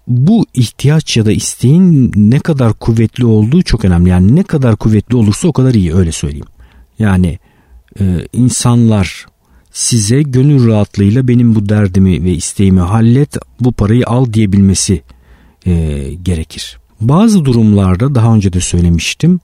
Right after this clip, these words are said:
müşteriye giderek ondan bir takım bilgiler alarak, e,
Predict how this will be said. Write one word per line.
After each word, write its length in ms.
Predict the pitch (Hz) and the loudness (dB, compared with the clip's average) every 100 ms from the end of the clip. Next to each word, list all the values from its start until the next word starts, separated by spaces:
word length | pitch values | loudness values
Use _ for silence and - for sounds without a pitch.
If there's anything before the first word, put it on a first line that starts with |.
| - _ - - - | -10 _ -20 -20 -6
müşteriye 640 | 101 117 - - 147 180 | 0 0 -2 0 2 2
giderek 460 | 156 131 131 156 - | 0 0 0 0 0
ondan 380 | 123 123 139 139 | 0 2 2 2
bir 40 | |
takım 360 | 123 117 117 113 | 0 -2 0 2
bilgiler 400 | 107 110 113 110 | 0 0 0 2
alarak, 640 | 107 104 101 143 - - | 2 2 0 -2 -4 -8
e, 80 | 90 | -2